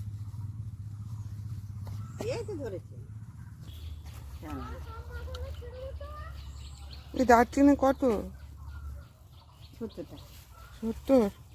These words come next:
Speaker 1: হুম।
Speaker 2: যাও, আমার জন্য একটা রেখো, নিয়ে যাবো।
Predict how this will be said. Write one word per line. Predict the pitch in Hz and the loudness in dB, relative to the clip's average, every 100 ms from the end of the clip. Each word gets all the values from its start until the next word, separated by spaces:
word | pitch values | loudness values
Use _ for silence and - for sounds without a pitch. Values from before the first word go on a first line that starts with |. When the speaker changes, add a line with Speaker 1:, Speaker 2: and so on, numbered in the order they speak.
| - | -18
Speaker 1:
হুম। | - - 135 285 - - 220 | -12 -10 -10 -14 -16 -6 4
Speaker 2:
যাও, | 226 233 | 8 10
আমার | 214 226 233 202 | 10 8 8 8
জন্য | 233 226 | 6 6
একটা | 220 226 | 6 6
রেখো, | 226 233 - 190 - - - - - - | 6 4 2 -10 -10 -16 -16 -16 -16 -8
নিয়ে | 202 202 208 208 | -2 2 4 4
যাবো। | 196 185 | 4 2